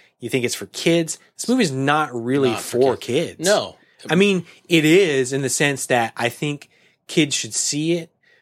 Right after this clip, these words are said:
Speaker 1: with an adult, with
Speaker 2: Mm-hmm.
Speaker 1: their parent or, or who, whoever is a, a, a, a, an authority figure
Speaker 2: Someone
Speaker 1: or,
Speaker 2: that
Speaker 1: or someone that cares about them, someone
Speaker 2: Mm-hmm.
Speaker 1: that loves them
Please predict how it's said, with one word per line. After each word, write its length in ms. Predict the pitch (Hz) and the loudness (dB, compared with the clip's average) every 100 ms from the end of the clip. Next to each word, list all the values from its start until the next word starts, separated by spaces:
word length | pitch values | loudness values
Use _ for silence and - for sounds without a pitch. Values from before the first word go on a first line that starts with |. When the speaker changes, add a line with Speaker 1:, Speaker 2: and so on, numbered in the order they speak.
| _ | _
Speaker 1:
with 320 | 117 131 151 165 | 2 2 4 -2
an 100 | 139 | -2
adult, 560 | 123 131 127 143 143 - _ - | 0 2 2 2 -4 -14 _ -4
with 180 | 123 | -2
Speaker 2:
Mm-hmm. 40 | 117 | 2
Speaker 1:
their 80 | 123 | 0
parent 560 | - 139 135 139 135 131 _ | 0 -2 0 2 0 -4 _
or, 460 | 117 110 107 107 | 0 2 2 -2
or 440 | 104 117 107 104 107 | -4 -2 0 -2 -6
who, 280 | 120 131 127 | -8 -8 -6
whoever 560 | 139 143 143 139 131 | 0 2 4 4 4
is 360 | 123 120 117 107 | 4 4 2 0
a, 40 | 113 107 | -2 -2
a, 60 | 104 | -2
a, 460 | 113 107 104 104 101 | -4 -4 -4 -4 -4
a, 160 | 107 101 | -6 -8
an 120 | 107 | -8
authority 580 | 104 - - 131 135 135 | -8 -6 0 2 2 0
figure 600 | 123 143 131 127 127 131 | -2 -2 -2 0 2 2
Speaker 2:
Someone 220 | 127 156 | 2 4
Speaker 1:
or, 40 | 110 | 2
Speaker 2:
that 80 | 113 | 4
Speaker 1:
or 160 | 110 | 0
someone 280 | - 147 143 | 2 0 2
that 120 | 120 | 0
cares 300 | - 135 123 | 0 0 2
about 220 | 123 117 | 0 -2
them, 120 | 120 107 | -4 -6
someone 240 | 120 113 | -6 -6
Speaker 2:
Mm-hmm. 100 | 113 | -2
Speaker 1:
that 40 | |
loves 280 | 127 127 120 | 2 2 0
them 280 | 120 113 113 | -4 -4 -6